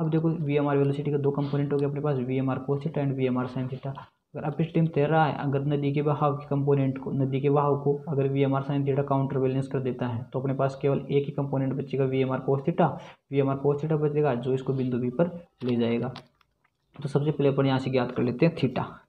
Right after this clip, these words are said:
सबसे पहले अपन यहाँ से ज्ञात कर लेते हैं theta is equals to, theta is equals to, theta is equals to हो गया अपने पास क्या, sin inverse equals to sin inverse वीआर upon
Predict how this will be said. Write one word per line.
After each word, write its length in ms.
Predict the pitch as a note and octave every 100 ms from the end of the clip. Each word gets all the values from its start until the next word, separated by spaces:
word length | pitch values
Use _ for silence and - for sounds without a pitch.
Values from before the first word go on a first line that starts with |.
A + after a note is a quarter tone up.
| _
सबसे 180 | B2+ B2+
पहले 140 | C3 C3
अपन 120 | C3
यहाँ 100 | C3
से 80 | C3+
ज्ञात 200 | C3 -
कर 120 | B2+
लेते 220 | B2+ D#3
हैं 260 | E3+ F3+ - _ _ _ _ -
theta 320 | C#3+ D3 C3
is 100 | A#2+
equals 240 | A#2+ A#2+ -
to, 100 | D#3 - - _ _ _ -
theta 300 | C#3 C#3+ C3+
is 140 | B2
equals 240 | - A2+ -
to, 160 | D#3 F3 - _ _ _ _ _ _ _ _ _ -
theta 320 | B2+ C3+ C3
is 80 | C3
equals 180 | C#3+ -
to 60 |
हो 80 | C3
गया 120 | A#2+
अपने 140 | B2+ B2+
पास 200 | B2+ -
क्या, 140 | C#3+ D3 -
sin 640 | - - - C#3 C#3 C#3
inverse 400 | B2+ A#2+ D3 - F#3+ - - _ _ _ _
equals 340 | F3+ - C3 -
to 140 | D3+ -
sin 220 | C#3 C3
inverse 360 | B2+ C3 - -
वीआर 600 | C3 C#3+ D3+ C#3 C#3+ -
upon 300 | C#3+ E3 G#3